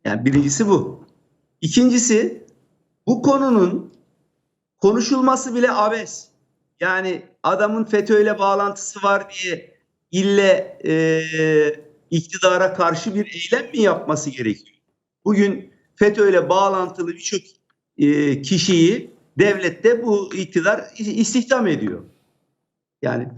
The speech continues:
<laughs> bir defa bunu konuşmamız lazım. Acaba onu kim kullandı? Kim kullandı? Yani onu konuşmamız lazım. İkincisi,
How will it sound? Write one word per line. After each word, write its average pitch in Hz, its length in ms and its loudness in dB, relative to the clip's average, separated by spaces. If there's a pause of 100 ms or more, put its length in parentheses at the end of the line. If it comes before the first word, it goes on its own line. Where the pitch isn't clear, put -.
<laughs> - 160 -2
bir 196 180 0
defa 240 320 2
bunu 254 400 0 (200)
konuşmamız 208 580 0
lazım. 143 300 2
Acaba 196 340 0
onu 208 340 -4
kim 214 340 -6
kullandı? 120 600 -2 (600)
Kim 381 220 0
kullandı? 160 640 0 (260)
Yani 143 200 -6 (340)
onu 220 240 4
konuşmamız 170 600 0
lazım. 120 280 -4 (100)
İkincisi, 240 720 -2